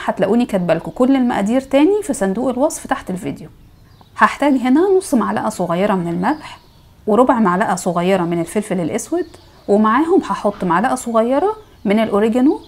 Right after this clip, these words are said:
والريحان المجفف والبابريكا. هخلطهم مع بعض كويس، وبعدين هحط عليهم قطع الفراخ.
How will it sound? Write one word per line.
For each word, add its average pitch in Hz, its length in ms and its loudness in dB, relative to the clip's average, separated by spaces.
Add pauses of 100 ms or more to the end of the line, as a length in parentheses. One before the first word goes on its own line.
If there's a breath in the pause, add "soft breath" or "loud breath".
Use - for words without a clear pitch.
والريحان 196 420 2
المجفف 269 680 -2 (160)
والبابريكا. 170 580 0 (680)
هخلطهم 269 480 2
مع 180 120 6
بعض 202 240 4
كويس، 285 460 0 (760)
وبعدين 208 440 4
هحط 254 360 -2
عليهم 240 420 2
قطع 285 260 0
الفراخ. - 500 -10